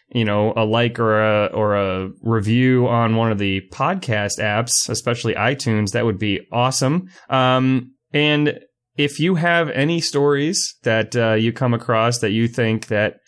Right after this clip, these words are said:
um, would be good for the show, please, uh, shoot us an email or a text or contact us on Twitter, because, uh, we've had some pretty good listener submissions over the last couple weeks. I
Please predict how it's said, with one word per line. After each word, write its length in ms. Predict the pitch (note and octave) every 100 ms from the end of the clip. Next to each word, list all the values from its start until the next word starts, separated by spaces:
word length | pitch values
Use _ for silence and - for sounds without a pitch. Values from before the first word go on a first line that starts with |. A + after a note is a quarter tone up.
| _
um, 600 | - A2 A2 G#2+ G#2+ G#2+ - -
would 160 | B2 A#2
be 140 | A#2+
good 240 | A2+ B2
for 80 | B2
the 100 | A#2+
show, 360 | A#2 - A2 D#3
please, 320 | - B2 A#2+
uh, 100 | B2+
shoot 200 | B2 C3
us 100 | A#2+
an 80 | -
email 440 | A#2+ D3 D3 D3+ D3
or 320 | B2 G#2+ G2+
a 40 |
text 520 | G#2 - C#3 - -
or 320 | G2+ F#2+ F#2 F#2 - -
contact 400 | B2+ A2 A#2 A2
us 120 | A2
on 160 | A2+ G2+
Twitter, 380 | - B2+ C3 C#3+
because, 580 | B2+ A2 A2+ A2 G#2 - _ -
uh, 240 | A2+ A2+
we've 140 | C3+ -
had 160 | C4+
some 180 | D4 B3
pretty 600 | - - E3+ F3+ F3 D#3+
good 260 | D3 D3 C3+
listener 360 | C3 B2+ C#3
submissions 680 | B2+ C3+ B2+ B2 C#3 D3 - - - -
over 200 | B2 A#2+
the 40 |
last 260 | A#2+ B2 B2
couple 280 | B2+ B2
weeks. 400 | A2+ A#2+ D3 -
I 140 | A2